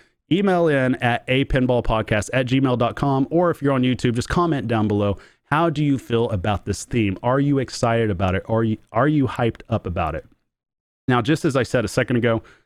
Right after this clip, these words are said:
this hobby is obviously nuts. I mean, let's face it, guys, it is May tenth right now. And it was just, what, about eight short months ago that Jersey Jack Pinball released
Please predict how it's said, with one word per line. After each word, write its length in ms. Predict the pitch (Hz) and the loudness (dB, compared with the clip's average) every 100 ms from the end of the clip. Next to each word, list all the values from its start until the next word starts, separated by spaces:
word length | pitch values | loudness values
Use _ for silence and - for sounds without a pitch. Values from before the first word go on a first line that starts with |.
| _ | _
this 120 | 92 | -10
hobby 440 | - 107 101 104 107 | -4 -2 0 0 -2
is 180 | 101 - | -4 -4
obviously 520 | - 104 101 92 92 90 | -4 -2 -2 -2 -2 2
nuts. 480 | 101 139 165 - - - _ _ | 2 2 0 -4 -20 -20 _ _
I 60 | 131 | 0
mean, 300 | 143 147 101 - - _ - | 2 2 0 -8 -16 _ -2
let's 180 | 170 - | -2 -2
face 280 | 156 123 | -4 -4
it, 60 | 104 | -2
guys, 280 | 101 98 - - | 0 -2 -2 -2
it 100 | - | 0
is 200 | 127 98 | 0 2
May 540 | 101 107 117 127 127 - _ _ - | 2 2 2 0 -2 -8 _ _ -12
tenth 340 | - 131 110 | -4 -4 -2
right 300 | 110 92 87 | -2 0 0
now. 280 | 87 82 80 - _ _ _ _ | -2 -2 -6 -12 _ _ _ _
And 220 | 139 143 - | 0 0 0
it 140 | 202 | 0
was 160 | 247 165 | 0 -2
just, 400 | - 180 - 98 | -2 -2 -2 -4
what, 260 | 123 110 | -2 -2
about 280 | 110 127 120 - | -2 0 -2 -2
eight 320 | 135 202 - _ _ _ _ _ | -2 -2 -6 _ _ _ _ _
short 340 | - 170 196 127 | -4 -2 -2 0
months 340 | 123 143 - | 0 2 0
ago 460 | 117 95 87 - - _ _ _ | -2 -2 -2 -4 -10 _ _ _
that 200 | - 110 | -4 -4
Jersey 340 | 98 165 220 220 | 0 0 0 0
Jack 320 | 151 151 - | 0 -2 -2
Pinball 540 | - 117 98 87 85 85 - _ _ _ _ _ - | -2 0 0 -2 -2 -6 -14 _ _ _ _ _ -2
released 520 | 123 123 131 117 - | 0 2 2 0 -4